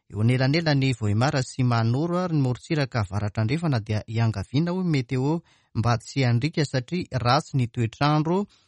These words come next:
entanina ny tsirairay mba hanaraka ny toromarika omeny ny manam-pahefana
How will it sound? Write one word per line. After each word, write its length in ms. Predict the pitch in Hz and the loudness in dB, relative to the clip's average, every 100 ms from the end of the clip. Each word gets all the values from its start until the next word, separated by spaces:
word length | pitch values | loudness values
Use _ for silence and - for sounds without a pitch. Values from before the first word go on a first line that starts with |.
| _ - | _ -2
entanina 560 | 113 110 147 156 143 | 0 2 2 2 0
ny 60 | 123 | -2
tsirairay 400 | 123 123 123 147 | -2 -2 0 0
mba 240 | 127 110 107 | 0 0 0
hanaraka 720 | 110 110 127 139 143 156 190 131 _ _ _ _ _ - - | 0 2 2 0 0 0 0 -6 _ _ _ _ _ -20 -2
ny 320 | 123 139 175 - | 2 2 2 0
toromarika 640 | 147 131 143 151 170 170 | 2 4 4 2 -2 0
omeny 360 | 160 127 135 151 143 | 2 2 2 2 2
ny 240 | 156 175 - _ _ _ | 2 0 -6 _ _ _
manam-pahefana 1300 | 117 135 180 165 165 156 151 - 180 175 180 185 | 2 4 4 0 2 0 0 0 0 2 0 0